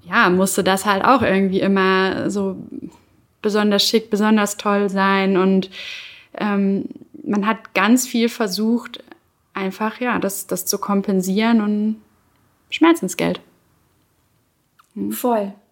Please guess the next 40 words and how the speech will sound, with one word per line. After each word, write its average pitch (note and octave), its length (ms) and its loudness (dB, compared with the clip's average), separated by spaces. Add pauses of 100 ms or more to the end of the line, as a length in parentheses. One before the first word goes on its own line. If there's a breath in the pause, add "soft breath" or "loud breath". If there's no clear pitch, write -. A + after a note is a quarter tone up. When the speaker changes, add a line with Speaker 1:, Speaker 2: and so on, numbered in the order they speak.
Speaker 2:
Also G#3 160 4
meine A3 320 6
Kompensation, A#3+ 1000 4
ich - 200 -4
hoffe, G#3+ 160 2
ich A3+ 140 0
werd G3+ 160 2
mich A#3 120 4
nicht A3 140 0
im G#3+ 100 2
Nachhinein G#3 460 2
hierfür G#3 300 -4
schämen, A3 600 4
aber G3+ 200 0
das G#3+ 200 -6
war G3 160 -4
wirklich, B3+ 440 -4 (520 soft breath)
ähm, A3+ 220 6
freitags G3 480 0
in B3 60 6
den A#3+ 120 8
Bräuninger B3 460 4
zu - 120 -10
fahren. G3+ 380 -6
Direkt A3+ 300 0
von D4 140 4
der A#3+ 120 4
Arbeit, C4+ 420 0
zack, - 220 0
in A#3+ 80 0
die A3 100 -2
Tiefgarage, D4 800 0 (680 soft breath)
auch, C4 360 0
äh, C4 220 4
teure A#3+ 320 2
Handtasche C4+ 500 2
eingeladen B3 680 4
oder G3 180 2
teure F#3 240 -4
Schuhe, G#3 640 2